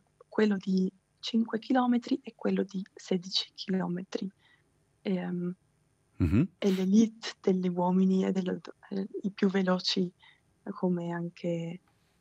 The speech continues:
Speaker 1: non so se chi conosce magari Dominic Lobalu, lui ha partecipato nella corsa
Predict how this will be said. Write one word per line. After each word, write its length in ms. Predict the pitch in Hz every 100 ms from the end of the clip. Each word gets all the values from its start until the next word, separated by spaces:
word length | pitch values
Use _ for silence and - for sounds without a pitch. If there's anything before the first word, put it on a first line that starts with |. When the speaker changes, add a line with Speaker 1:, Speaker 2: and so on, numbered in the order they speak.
| _
Speaker 1:
non 180 | 185 170
so 280 | - 170 170
se 200 | - -
chi 140 | - 190
conosce 460 | - 175 175 -
magari 340 | 185 175 180 180
Dominic 460 | 185 180 180 180 196
Lobalu, 420 | 190 196 196 190 - - - -
lui 300 | 208 196 190
ha 80 |
partecipato 1040 | 196 190 196 190 - - 196 196 - 185 - _ _ -
nella 280 | 196 185 185
corsa 420 | 185 - -